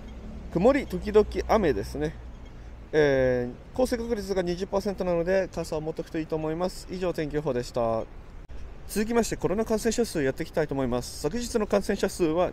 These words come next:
三十九名でした。うち三十九名が国外から入国者です。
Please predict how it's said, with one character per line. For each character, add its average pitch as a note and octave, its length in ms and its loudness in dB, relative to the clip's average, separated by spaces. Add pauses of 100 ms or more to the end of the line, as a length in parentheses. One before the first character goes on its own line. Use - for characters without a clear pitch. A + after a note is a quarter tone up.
(120)
三 A3+ 380 4
十 D#3 220 2
九 F#3 240 4
名 D3 140 4
で A#2+ 100 2
し - 80 -8
た。 A2+ 140 0 (680)
う - 60 -4
ち - 160 -4
三 B3 200 2
十 G3+ 140 2
九 B3 220 0
名 A3 180 2
が G#3 100 2
国 D3+ 280 -4
外 F#3 160 6
か D#3+ 80 0
ら D3 100 4
入 C#3+ 180 0
国 D3 160 0
者 C#3+ 120 2
で B2+ 100 4
す。 - 220 -8